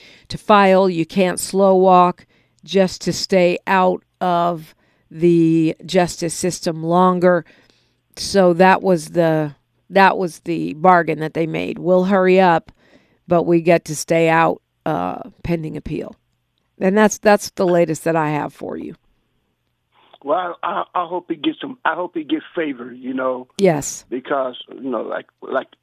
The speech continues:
Speaker 2: like everyone said, he's, he's been putting a lot of good work in the community. So I pray that, uh,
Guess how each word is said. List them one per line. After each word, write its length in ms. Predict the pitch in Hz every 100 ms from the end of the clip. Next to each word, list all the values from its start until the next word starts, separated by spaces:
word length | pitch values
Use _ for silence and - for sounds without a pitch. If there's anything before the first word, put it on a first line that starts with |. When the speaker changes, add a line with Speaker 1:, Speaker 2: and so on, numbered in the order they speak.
| _
Speaker 2:
like 200 | - 131
everyone 360 | 147 143 139 139 -
said, 160 | 143
he's, 320 | 139 135 127 127
he's 140 | 139
been 180 | 151 139
putting 260 | - 151 135
a 40 |
lot 220 | 143 139
of 160 | 131 131
good 140 | 139
work 260 | 131 135 127
in 140 | 127
the 80 | 120
community. 580 | - 131 131 131 127 - _ _ _ _ _ -
So 80 | 127
I 80 | 151
pray 180 | 170
that, 180 | 147 139
uh, 260 | 135 123